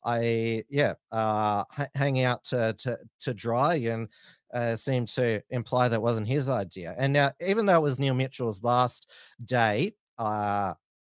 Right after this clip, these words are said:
in the, the th-, in the three A W, uh, booth,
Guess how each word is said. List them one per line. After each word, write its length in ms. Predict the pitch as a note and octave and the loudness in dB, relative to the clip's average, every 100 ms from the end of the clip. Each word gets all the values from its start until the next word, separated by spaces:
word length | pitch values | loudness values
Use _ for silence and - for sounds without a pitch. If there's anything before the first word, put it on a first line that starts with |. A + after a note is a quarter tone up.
| _ _ - | _ _ -4
in 400 | D3+ C#3 A2 E2 | 0 0 -2 -6
the, 200 | A2+ G2 | -4 -4
the 200 | F2+ F#2+ | -4 -8
th-, 320 | - - - A#2+ | -8 -12 -6 -4
in 100 | G#2 | -4
the 100 | F#2 | -4
three 240 | - A2 | -2 -2
A 80 | G2+ | -2
W, 540 | G#2+ G2+ G2+ G2 F#2 - - - _ - | -2 -4 -4 -4 -6 -8 -20 -20 _ -4
uh, 120 | A2 | -2
booth, 640 | F#2 A2 C#3+ G#2+ F3+ - | -2 4 4 4 0 -4